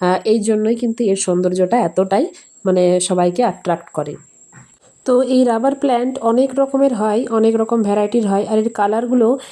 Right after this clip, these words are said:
এই রাবার প্ল্যান্টটা যেটা আছে আমার কাছে, দেখো, এটা হচ্ছে কালারটা একটু ব্ল্যাকিশ ব্ল্যাকিশ, ওই জন্য এটাকে বলা হয় ব্ল্যাকিশ রাবার প্ল্যান্ট। আর একটা যেটা আমি তোমাদেরকে দেখালাম, সেটা তো সবুজ কালারের। তো এই পাতাগুলো খুব মোটা মোটা হয়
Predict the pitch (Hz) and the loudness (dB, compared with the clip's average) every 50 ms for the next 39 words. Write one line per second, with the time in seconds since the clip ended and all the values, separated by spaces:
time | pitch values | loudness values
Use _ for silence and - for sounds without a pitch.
0 | - - - _ - 220 254 262 254 254 240 254 254 254 - 262 262 262 254 269 | -20 -20 -18 _ -2 2 2 4 2 2 2 0 -2 0 0 0 0 2 0 -2
1 | 247 247 247 254 262 254 240 233 240 - 254 240 233 240 240 240 240 233 - 240 | 0 0 0 0 2 0 0 0 -2 -2 -2 0 0 0 0 0 -2 0 0 0
2 | 226 226 214 - 233 233 226 233 233 240 240 233 240 254 247 - 208 208 220 220 | 0 0 0 0 0 0 0 2 0 0 0 -2 -4 -8 -6 -4 -2 -2 -2 -2
3 | 214 240 233 - 269 226 190 202 208 196 - 240 226 - - 185 180 175 180 196 | -4 -4 -4 -2 -2 -2 -2 -2 -2 -2 -2 -2 -4 -2 -2 -2 -2 -2 -2 -4
4 | - 208 196 196 214 214 226 220 - 208 202 214 214 220 208 214 214 214 220 202 | -2 -2 -2 -2 0 0 0 2 0 0 -2 -2 -2 0 0 0 0 0 0 2
5 | 185 185 185 185 185 - 247 - 190 180 165 165 165 170 - - 156 165 165 160 | 2 0 0 0 -2 -2 -4 -2 -2 -4 -2 -2 -4 -6 -4 -4 -4 -4 -2 -4
6 | 160 - - _ _ _ _ _ _ _ _ _ _ _ _ - - - - 220 | -6 -8 -12 _ _ _ _ _ _ _ _ _ _ _ _ -20 -20 -10 -4 -4
7 | 208 220 220 - 247 240 233 233 247 240 247 247 247 240 240 240 233 240 214 214 | -4 -2 -2 -2 -4 -2 -2 0 0 0 2 2 2 2 2 2 2 0 0 0
8 | 202 202 214 226 247 285 294 - 269 254 233 254 247 - 240 220 214 226 220 - | -2 0 0 0 0 0 -2 -2 -2 -2 0 -2 -2 -2 -2 0 0 -2 -2 -2
9 | - 202 190 196 196 190 202 254 247 - - - - - - - - - - - | -6 -4 -2 -2 0 0 0 -2 -2 -6 -18 -20 -20 -20 -20 -20 -20 -16 -4 0
10 | 214 208 208 208 - - - 220 247 247 254 247 - - 196 190 - 247 247 240 | 2 4 4 2 2 2 0 0 2 0 -2 -4 -2 -4 -4 -2 -2 -2 -2 -2
11 | 240 226 226 240 240 - - - 294 269 233 220 214 214 240 240 240 247 240 254 | -2 -2 -2 -4 -4 -8 -6 -2 0 2 2 2 2 0 0 -2 -2 -2 -2 -2
12 | 233 226 240 254 285 | -2 0 0 -2 -2